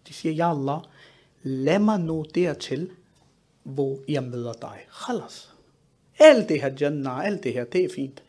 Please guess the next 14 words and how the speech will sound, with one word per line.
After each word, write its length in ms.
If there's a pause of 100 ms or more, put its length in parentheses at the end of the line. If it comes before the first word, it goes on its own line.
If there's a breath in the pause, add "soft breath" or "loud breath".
(220 soft breath)
Familierne, 720 (280)
de 60
er 40
trætte 300
af 60
mig, 160
jeg 80
er 40
træt 260
af 80
dem, 140
det 80
er 100
fint. 260